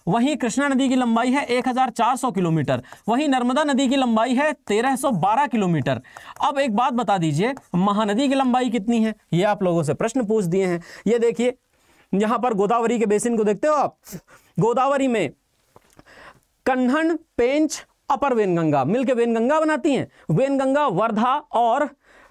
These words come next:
पेनगंगा मिल करके प्राणहिता बनाती है। प्राणहिता नदी जाकर गोदावरी मिल जाती है।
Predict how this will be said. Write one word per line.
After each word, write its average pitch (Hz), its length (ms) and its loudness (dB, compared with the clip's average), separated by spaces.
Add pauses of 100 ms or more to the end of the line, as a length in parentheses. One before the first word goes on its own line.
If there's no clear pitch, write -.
(1120)
पेनगंगा 226 500 0
मिल 247 220 0
करके 247 400 0
प्राणहिता 208 500 -2
बनाती 294 300 0
है। 240 60 0
प्राणहिता 220 420 0
नदी 202 200 0
जाकर 185 280 0
गोदावरी 165 380 0
मिल 196 200 0
जाती 220 280 0
है। 196 60 -4